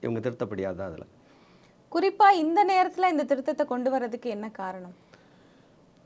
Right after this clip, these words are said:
Speaker 1: ஆ, அதுதான் இங்க ரொம்ப முக்கியமான. எதிர்க்கட்சிகள்லாம் அவங்க வந்து ரொம்ப கொதிக்கிறதுக்கு காரணமே என்னன்னா, ஏதோ திடீர்னு ஏன் வந்து திருத்துறாங்க அப்படின்னு பார்த்தீங்கன்னா, பஞ்சாப், அ, தேர்தல், ஹரியானா தேர்தல் நடந்தது. அந்த ஹரியானா சட்டமன்ற தேர்தல்ல,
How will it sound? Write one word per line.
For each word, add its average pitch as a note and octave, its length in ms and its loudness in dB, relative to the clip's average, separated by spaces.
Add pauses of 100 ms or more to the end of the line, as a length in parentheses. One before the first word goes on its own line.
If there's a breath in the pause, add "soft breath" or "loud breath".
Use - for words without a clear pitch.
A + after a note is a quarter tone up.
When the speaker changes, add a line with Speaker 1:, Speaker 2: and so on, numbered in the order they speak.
Speaker 1:
ஆ, B2+ 360 6
அதுதான் G#3 360 8
இங்க F3 160 8
ரொம்ப E3 220 6
முக்கியமான. C3+ 400 4
எதிர்க்கட்சிகள்லாம் E3 800 4
அவங்க D#3+ 200 4
வந்து D3+ 340 4
ரொம்ப D#3 200 2
கொதிக்கிறதுக்கு E3 560 2
காரணமே D#3+ 540 6
என்னன்னா, B2+ 480 0 (380 soft breath)
ஏதோ F#3 380 10 (100)
திடீர்னு A3 380 6
ஏன் F3+ 160 10
வந்து D#3+ 180 6
திருத்துறாங்க B2+ 680 4
அப்படின்னு C#3 340 0
பார்த்தீங்கன்னா, B2+ 460 2
பஞ்சாப், F3+ 600 8 (400 soft breath)
அ, D3 40 8 (680)
தேர்தல், D#3+ 340 10
ஹரியானா F3+ 400 10
தேர்தல் E3 280 8
நடந்தது. B2+ 520 4
அந்த C#3+ 180 6
ஹரியானா G#3+ 540 10
சட்டமன்ற F3+ 520 2
தேர்தல்ல, D3+ 640 0